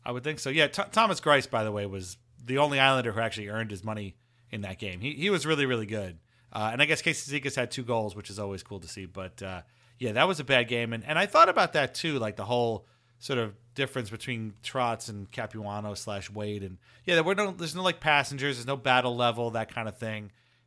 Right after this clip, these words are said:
Uh, they just, he just came out and said they were awful. And I, I think, I mean, I, you know, you'd have to ask Barry Trotz this, but I, I wonder if that was sort of like a kind of, you know, we play as a team and we win as a team and lose as a team mentality. Like, he could have said, "Yeah,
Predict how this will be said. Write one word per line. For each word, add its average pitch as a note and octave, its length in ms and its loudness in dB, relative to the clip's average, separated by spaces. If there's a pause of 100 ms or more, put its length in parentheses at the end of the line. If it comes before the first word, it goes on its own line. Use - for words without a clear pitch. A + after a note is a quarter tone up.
(140)
Uh, G#2+ 200 -6
they A#2+ 120 -2
just, B2+ 400 -6
he G#2+ 200 -12
just C3 160 -8
came C#3+ 160 -2
out D#3+ 120 4
and A2+ 100 -6
said B2+ 160 -6
they A#2+ 80 -2
were A2+ 160 -2
awful. G2 380 0
And G#2+ 200 -10
I, G#2+ 120 -8
I B2+ 120 0
think, G3+ 560 -4
I D3 120 -2
mean, C3 180 -2
I, B2 100 -6 (380)
you C#3 120 -8
know, G#2+ 80 -6
you'd A2 140 -6
have A2+ 100 -6
to A2+ 80 -4
ask F#2+ 120 -8
Barry F#2 180 -8
Trotz A#2 300 -6
this, F2 160 -12
but G#2+ 300 -8 (540)
I, D3+ 200 -2
I F3+ 40 0
wonder G#3+ 280 -2
if E4+ 140 -2
that F#3 160 4
was D#3+ 160 -2
sort E3 220 0
of C#3+ 120 -4
like C#3 220 0
a B2 100 0
kind B2+ 300 -2
of, A2 240 -4 (400)
you D3 40 -4
know, C3+ 60 2
we B2 100 0
play E3 320 2
as D#3 120 2
a D3 40 -8
team D#3 360 -2
and C3 100 -2
we B2 160 -2
win B2+ 240 -2
as C#3+ 80 0
a C3 60 -8
team C#3 320 -4
and A#2+ 100 -4
lose C#3 200 0
as B2 60 -4
a A#2+ 60 -4
team A#2+ 260 -6
mentality. G2+ 540 -6 (140)
Like, G2 140 -14
he E3+ 120 -6
could B3 180 4
have G3 100 4
said, C#3+ 360 6
"Yeah, G#3 300 6